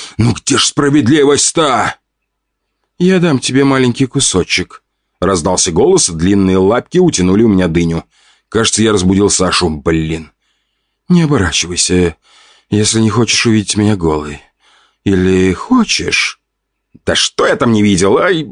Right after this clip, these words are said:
больно же!" "Дурак ты, Дима. И как же до тебя долго доходит?" простонала она, затем вытянула руку с кусочком дыни,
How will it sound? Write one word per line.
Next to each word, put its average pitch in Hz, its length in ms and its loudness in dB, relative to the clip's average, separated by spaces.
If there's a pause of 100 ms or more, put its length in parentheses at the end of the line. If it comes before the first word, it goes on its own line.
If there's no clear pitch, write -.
больно 165 600 0
же!" 95 340 -2 (640)
"Дурак 226 320 0
ты, - 120 -2
Дима. 82 400 -4 (460)
И 151 100 0
как 156 200 0
же 143 120 0
до 139 120 0
тебя 135 340 0
долго 120 320 0
доходит?" 85 720 -4 (400)
простонала 90 640 0
она, 127 220 0
затем 98 400 0
вытянула 90 500 2
руку 131 300 2
с - 80 -2
кусочком 87 600 -2
дыни, 85 340 0